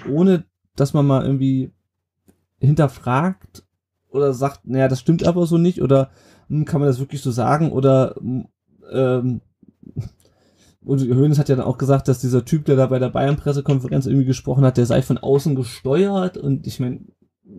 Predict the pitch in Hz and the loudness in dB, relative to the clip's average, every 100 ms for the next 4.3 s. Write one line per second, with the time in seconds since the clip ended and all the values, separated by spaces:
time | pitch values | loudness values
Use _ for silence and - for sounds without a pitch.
0 | - - - _ _ _ _ _ - 120 | -18 -18 -20 _ _ _ _ _ -6 -2
1 | 113 - 123 139 127 147 151 - - _ | -2 0 2 2 2 -2 -6 -10 -18 _
2 | _ _ _ 123 113 151 180 151 147 139 | _ _ _ -8 -4 -2 2 4 6 4
3 | - - - 120 139 147 156 160 123 98 | 0 -6 -10 -8 -2 0 0 -2 -6 -2
4 | 139 - - | -2 -4 -14